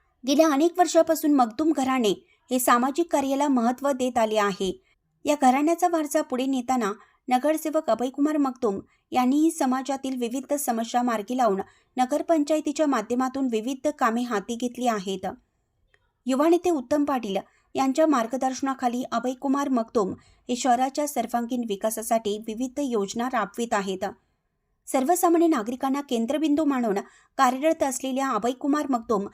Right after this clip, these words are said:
यांचा आज अठ्ठेचाळीसवा वाढदिवस सामाजिक उपक्रमातून साजरा व्हावा, यासाठी आज शहरातील महावीर सर्कल येथील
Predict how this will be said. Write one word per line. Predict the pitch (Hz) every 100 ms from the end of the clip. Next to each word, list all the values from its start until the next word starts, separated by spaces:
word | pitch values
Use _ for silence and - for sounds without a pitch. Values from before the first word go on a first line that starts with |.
| _ _ -
यांचा | 254 254 320 294
आज | 277
अठ्ठेचाळीसवा | - 233 262 269 254 254 269 262
वाढदिवस | 202 196 233 233 247
सामाजिक | 240 220 247 294 285
उपक्रमातून | 196 254 247 247 247 285 294
साजरा | 254 196 226
व्हावा, | 214 202 190 185 _ _ _ - 233
यासाठी | 262 311 370 359 359
आज | 320 311 - -
शहरातील | - 254 285 285 302 285
महावीर | 247 240 277 294 240 - _ _
सर्कल | - 302 269 330 349
येथील | 311 -